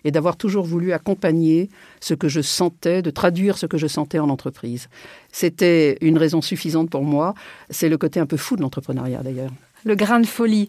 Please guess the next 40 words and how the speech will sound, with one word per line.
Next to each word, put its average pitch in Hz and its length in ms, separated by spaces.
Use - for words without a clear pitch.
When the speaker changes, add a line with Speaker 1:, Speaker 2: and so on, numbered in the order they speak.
Speaker 1:
Oui. 139 260
Speaker 2:
que - 120
vous 220 120
revendiquez. 220 680
Speaker 1:
Oui, 196 320
absolument. 147 480
J'ai 202 120
mis 311 120
longtemps 262 460
à 208 40
le 180 60
revendiquer 185 520
parce 202 280
que, - 120
euh, 185 420
derrière 196 380
tout 180 140
ça, 196 180
c'est 180 140
facile 180 280
de 151 60
raconter, 139 400
mais 135 100
derrière 156 260
tout 170 100
ça, 196 180
il 151 140
y 151 40
a 156 60
des 147 160
histoires 147 440
plus 139 340
compliquées, 165 580
des 139 100
complexes, 160 640
euh, 143 560
et 139 160
beaucoup 156 420
aussi, 147 560
euh, 135 120